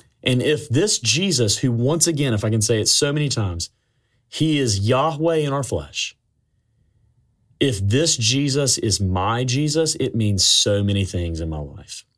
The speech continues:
One, as I mentioned earlier, it's clear that this Jesus not only declares me to be good, even though I'm not, but he also makes me increasingly good.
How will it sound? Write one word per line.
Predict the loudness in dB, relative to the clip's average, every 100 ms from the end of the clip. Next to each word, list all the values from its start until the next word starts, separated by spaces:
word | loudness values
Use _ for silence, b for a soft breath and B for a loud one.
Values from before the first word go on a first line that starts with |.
| _ -6
One, | 0 0 2 2 2
as | 2
I |
mentioned | 2 2 0 0
earlier, | -2 -2 -4 -6 b b b b b b _
it's | -2 0
clear | 0 0 2 2 0
that | 0
this | 0 2
Jesus | 2 2 2 2
not | 2 2
only | 0 0
declares | 2 0 0 -2 0 2 2 0 0
me | 2 2 2 2 0 0
to | 0 0
be | -2 0 0 0
good, | 0 0 2 0
even | 0 -2 0
though | 0 -2
I'm | -2
not, | -2 -2 -4 -8 _ _ _ _ _ _ _ _ _ -2
but | -2 -2
he | -6 -6 -6 -12 -2
also | 0 2 4 4 4 0
makes | 2 4 4 2 2 2 2
me | 2 0 0 0
increasingly | 0 0 0 -2 0 2 2 2 2 2 0
good. | 0 -2 -4